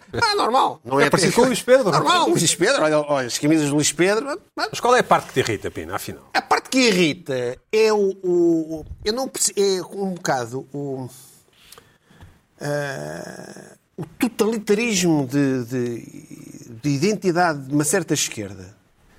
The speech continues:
Speaker 1: Que eu não percebo esta contradição. Ou seja,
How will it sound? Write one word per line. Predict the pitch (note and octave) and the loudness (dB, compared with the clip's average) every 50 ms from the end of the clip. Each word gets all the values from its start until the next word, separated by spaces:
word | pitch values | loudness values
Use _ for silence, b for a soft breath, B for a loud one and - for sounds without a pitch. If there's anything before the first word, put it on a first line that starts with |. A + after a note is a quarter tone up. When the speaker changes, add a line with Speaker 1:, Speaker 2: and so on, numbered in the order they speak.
| - - - _ | -20 -20 -14 _
Speaker 1:
Que | - - - - | -12 -12 -8 -6
eu | G#3+ | -2
não | A3 A#3+ A#3 | -2 -2 -2
percebo | G3 - - - - - A#3 A3 G#3 | -2 0 0 2 2 2 2 0 0
esta | G#3+ F#3+ - A3+ | -2 -2 -2 -4
contradição. | F#3+ - G3+ F3+ F#3+ F#3 F3+ F3+ E3 - - E3 D3 C3+ B2+ _ | -4 -2 -2 -2 -2 0 -2 -2 -2 -4 -6 -8 -10 -12 -16 _
Ou | - - | -10 -4
seja, | C#3+ - D#3+ C3 G#2 G2 G2+ - | -2 0 0 0 -2 -4 -8 -12